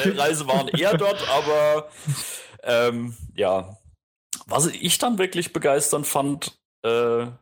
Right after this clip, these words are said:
Speaker 1: war die Dark Zone. Da
Speaker 2: Okay.
Speaker 1: fand ich persönlich die Atmosphäre richtig geil.
Speaker 2: Diese Events, sind die in der Dark Zone oder sind die, ähm, vorher in der offenen Welt?
Speaker 1: Ich weiß nicht genau, was es da dann für Events im, im fertigen Spiel geben wird. Also ich kann mir vorstellen, dass es durchaus auch welche draußen gibt, wobei da in der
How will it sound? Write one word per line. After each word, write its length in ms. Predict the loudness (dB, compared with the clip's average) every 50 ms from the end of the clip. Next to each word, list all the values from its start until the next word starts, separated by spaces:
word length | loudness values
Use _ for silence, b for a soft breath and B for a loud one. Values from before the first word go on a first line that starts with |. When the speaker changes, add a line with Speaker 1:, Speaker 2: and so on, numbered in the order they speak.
| _ _ _ _ _
Speaker 1:
war 120 | -2 0
die 80 | 0 2
Dark 240 | 2 2 2 2 0
Zone. 320 | 0 0 -2 -2 -4 -8 -14 _ _ _ _ _ _ _ _ _ _ _ _ _ _ _ _ _ _ _
Da 80 | -4
Speaker 2:
Okay. 140 | 0 0 0
Speaker 1:
fand 140 | 0 0 -2
ich 160 | -6 -8 -4 -4
persönlich 440 | -2 0 0 0 0 0 -2 -2
die 120 | 0 0 0
Atmosphäre 640 | 0 0 0 0 0 0 2 2 2 2 2 0 -2
richtig 340 | -4 -4 -4 -4 -4 -2
geil. 300 | -2 0 0 0 -2 -4 -6 B B B B B B -4
Speaker 2:
Diese 240 | -2 0 0 0 0
Events, 500 | -2 -2 0 0 0 0 0 0 0 0
sind 180 | 2 2 2 2
die 80 | 0 0
in 60 | 0
der 100 | 0 0
Dark 280 | 0 0 0 0 0 0
Zone 260 | 0 0 0 0 0
oder 160 | 0 0 0
sind 200 | 0 0 -2 -2
die, 380 | 0 0 0 2 0 0 0 -2 -4 -8 -8 -4
ähm, 360 | -2 0 2 2 2 0 0 -2 -4 -6 -6
vorher 360 | -2 0 0 2 2 2 0
in 100 | 0 0
der 180 | 0 0 0 0
offenen 360 | -2 -2 0 0 0 0 2
Welt? 260 | 2 2 0 0 -4 -8 -16 _ _ _ _ _ _ _ _ _ _ _ _ _ _ _ _ _
Speaker 1:
Ich 340 | -2 0 0 0 -2 -2 0
weiß 360 | 0 2 2 2 2 2 2
nicht 260 | 2 2 0 0 0
genau, 260 | 0 0 2 0 2 2
was 160 | 0 0 0
es 140 | -2 0 0
da 100 | 2 2
dann 140 | 2 0
für 160 | -2 -2 0 0
Events 600 | 2 2 2 2 2 2 2 2 2 0 -2 _ -2
im, 300 | 0 2 2 2 2 0
im 240 | 0 0 0 0 0
fertigen 400 | 0 0 2 2 2 0 0 -2
Spiel 260 | -2 0 0 -2 0
geben 300 | 0 0 0 0 2 0
wird. 100 | 2 2
Also 140 | 2 2 0
ich 100 | 0 -2
kann 140 | -2 0
mir 100 | 0 -2
vorstellen, 380 | 0 0 0 0 0 0 0 0
dass 100 | 0 0
es 120 | 0 0
durchaus 400 | 0 0 0 0 2 2 2 0
auch 100 | 0 0
welche 180 | 0 0 0 -2
draußen 400 | -2 -2 0 0 0 0 0 -2
gibt, 200 | -2 -4 -4 -4
wobei 260 | -2 0 0 0 0
da 300 | 0 0 0 2 2 0
in 200 | 0 -2 -4 -2
der 240 | 0 2 2 0 0